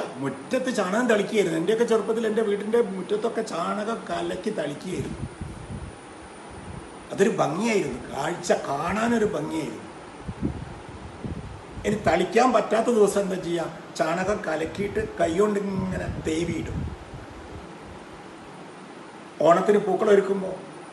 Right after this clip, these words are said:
ചാണകം തളിച്ചിട്ടാണ് അതിൽ പൂവിടുക. ഇന്ന് ആ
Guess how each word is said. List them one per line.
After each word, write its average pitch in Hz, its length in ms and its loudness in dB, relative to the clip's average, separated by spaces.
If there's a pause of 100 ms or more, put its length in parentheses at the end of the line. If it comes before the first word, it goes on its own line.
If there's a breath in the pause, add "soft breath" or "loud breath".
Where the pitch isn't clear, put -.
(1300)
ചാണകം 180 440 2
തളിച്ചിട്ടാണ് 165 680 -2 (1800)
അതിൽ 151 140 0 (120)
പൂവിടുക. 135 360 -2 (2000)
ഇന്ന് 170 240 4
ആ - 20 8